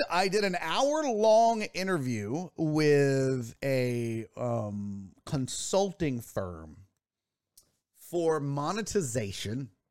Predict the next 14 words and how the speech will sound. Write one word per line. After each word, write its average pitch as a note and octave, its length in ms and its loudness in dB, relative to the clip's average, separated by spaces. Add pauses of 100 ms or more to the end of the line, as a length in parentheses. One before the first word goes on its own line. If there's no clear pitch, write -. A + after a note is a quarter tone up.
(1040)
uh, A#2+ 280 0
for C3+ 200 -2
monetization C3 800 -2
of G#2+ 220 -4
a G2+ 100 -6
platform. - 720 -8 (800)
And D3 120 2
I C#3+ 100 2
won't F#3 360 2
say G3 340 0
which F3 300 -4
platform E3 640 -6
it C3+ 100 -14
is, G#2+ 520 -20